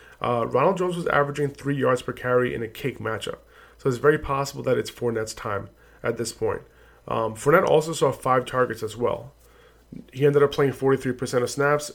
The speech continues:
Jones played on thirty-four percent of snaps. Now, we could see some fuckery from Bruce Arians next week. You know, sure, this is an unpredictable backfield in week three. You know, even though Fournette did the damage he did in week two, you never know.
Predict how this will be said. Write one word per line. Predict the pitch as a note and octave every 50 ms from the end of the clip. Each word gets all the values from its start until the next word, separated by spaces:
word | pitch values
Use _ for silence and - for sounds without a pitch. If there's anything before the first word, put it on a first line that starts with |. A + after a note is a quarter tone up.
| - -
Jones | B2+ C3 B2+ B2+ B2+ B2+ B2
played | - - B2+ B2+
on | A#2+ A#2
thirty-four | A2+ A#2 A2+ A2 A2 G#2+ - - A#2+ A#2+ A2+
percent | - G#2+ - - F2+
of | - F#2
snaps. | - - G1+ - - -
Now, | C#3+ C#3 B2+ A#2+ A#2 - - - - - - - - - - - _ _ _ _ _ _ _ _
we | - B2+
could | B2+ - E3 E3+ E3+
see | - F3+
some | E3+ F3+ E3 C#3
fuckery | - - D3 C#3+ - C#3+ C3+ B2+ B2
from | - C#3 B2+ A#2+
Bruce | B2+ B2+ B2 B2+
Arians | C3 A2+ A#2 A#2 A2+ A2 G#2+ A#2
next | A2+ G#2+ G2+ -
week. | G2+ E2+ D2 - - _ _
You | - B2+
know, | B2 A2 G2
sure, | - - C#3+ B2 A2
this | G#2+ C3 C3 C#3
is | D3 C#3+
an | D3+ C#3+ -
unpredictable | - C#3+ C#3 - C#3+ C3 C3 B2 - C#3 B2+ C3 B2+ B2 B2 - - - - - - - - -
backfield | B2+ C3 C3+ C3 - - - D3+ D3+ D3 D3 D3 D3+ - - -
in | C#3+ C3+ B2
week | A#2+ C3+ B2+ -
three. | - - - C3+ D3 F3+ G#3+ B3+ B3+ B3+ _ _ _ - - _ _ -
You | - C3
know, | C#3+
even | C3+ C#3 D3+ D#3+ E3
though | D#3+
Fournette | D#3 - - D3 C#3+ D3 C#3+ C3+ A2 G#2+
did | C3 C#3+ C#3+
the | D3 C#3+
damage | C3+ C3+ C3+ C3+ C#3 C3+ B2+ - -
he | - - C3+ C3+
did | B2+ B2 C3 C3 C3
in | B2+ B2
week | A#2+ A2+ A2 -
two, | - - F3 E3+ C#3+ C3 B2+ B2+
you | C3 C3
never | C3+ C3+ C3 B2 A#2+
know. | A#2 A2+ G2+ G#2